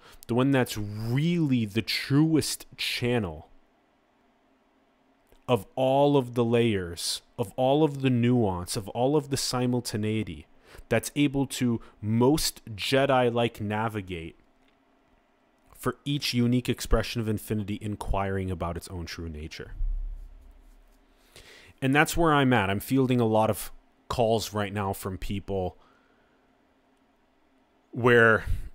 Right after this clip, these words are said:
they're at one of the very recognizable stages that I've been at before,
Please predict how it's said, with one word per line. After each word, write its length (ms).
they're 640
at 260
one 240
of 160
the 60
very 320
recognizable 800
stages 500
that 160
I've 240
been 180
at 300
before, 640